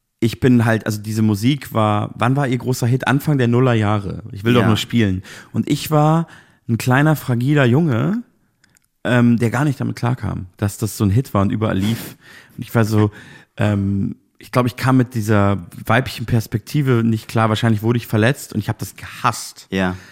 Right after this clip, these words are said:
Speaker 1: Und ich hab jetzt erst, weil ich hab da natürlich auch Jahrzehnte nicht drüber nachgedacht,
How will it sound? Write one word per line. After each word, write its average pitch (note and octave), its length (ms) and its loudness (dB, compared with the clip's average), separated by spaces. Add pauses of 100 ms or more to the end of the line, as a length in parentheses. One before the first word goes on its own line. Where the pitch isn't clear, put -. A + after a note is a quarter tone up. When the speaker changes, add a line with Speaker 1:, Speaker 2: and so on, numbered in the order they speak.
(200)
Speaker 1:
Und A2+ 140 2
ich A#2+ 120 0
hab A#2 200 -2
jetzt G#2+ 600 -2
erst, G#2 220 -2
weil F#2+ 80 0
ich F2 40 -6
hab F2+ 80 -10
da G2+ 120 -2
natürlich F#2+ 320 -2
auch F#2+ 140 -6 (220)
Jahrzehnte B2 400 0
nicht G2 160 -4
drüber F2+ 140 -6
nachgedacht, D3 540 -2